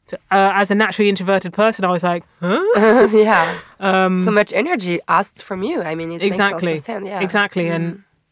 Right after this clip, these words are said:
Speaker 1: boom, next thing you know, doctor's like, "Yes, you're anemic again. <laughs> You have to
Speaker 2: Mm-hmm.
Speaker 1: go back on your medication." So, um, I think that, like, my relationship with my uterus and, and my body as a whole is something that I'm trying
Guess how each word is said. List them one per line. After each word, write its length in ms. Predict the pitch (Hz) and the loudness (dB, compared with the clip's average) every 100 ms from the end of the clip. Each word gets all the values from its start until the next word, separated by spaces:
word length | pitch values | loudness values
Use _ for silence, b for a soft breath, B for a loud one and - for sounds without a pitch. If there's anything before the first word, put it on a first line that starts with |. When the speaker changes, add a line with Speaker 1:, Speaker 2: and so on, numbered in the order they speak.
| _ | _
Speaker 1:
boom, 340 | - 208 165 139 b b b b | 0 0 0 -6 b b b b
next 180 | 208 202 | -4 -2
thing 160 | 214 190 | -2 0
you 60 | |
know, 300 | 180 170 170 160 | 0 0 0 -2
doctor's 280 | 190 185 180 | -4 -4 -2
like, 140 | 180 | 0
"Yes, 200 | 233 254 | 0 2
you're 120 | 220 | 0
anemic 300 | 202 208 202 | 0 0 0
again. 440 | 185 170 170 170 170 - | -2 -2 -2 -2 -4 -6
<laughs> 140 | - | 0
You 120 | 226 214 | 2 2
have 100 | 196 | 0
to 60 | |
Speaker 2:
Mm-hmm. 40 | - | 0
Speaker 1:
go 120 | 196 | 0
back 220 | 185 - | 0 -2
on 60 | 180 | -4
your 80 | 175 | -2
medication." 600 | 175 - 190 190 156 156 | -4 -2 -2 -2 -6 -10
So, 320 | - 190 190 B B B B B - | -2 0 0 B B B B B -2
um, 400 | 226 240 254 247 b b b b b _ 240 | 2 2 0 -4 b b b b b _ -6
I 60 | |
think 180 | 240 349 | -2 0
that, 100 | 285 | 2
like, 200 | 262 170 _ - | 2 0 _ 0
my 140 | 233 | 2
relationship 520 | 226 240 247 240 233 | 4 2 0 0 0
with 120 | 208 | 0
my 100 | 202 | 0
uterus 500 | 202 208 - 202 190 | 0 0 -2 -2 -2
and, 140 | 190 165 | -4 -2
and 160 | 180 196 | -2 2
my 140 | 190 | 0
body 320 | 196 202 190 | 2 0 2
as 120 | 185 | 0
a 60 | 185 | -2
whole 460 | - 233 226 190 185 | -2 0 2 2 0
is 160 | 175 | -2
something 400 | - 214 202 208 | -4 -4 0 0
that 60 | 202 | 2
I'm 140 | 196 | 0
trying 320 | 190 208 196 | 0 0 0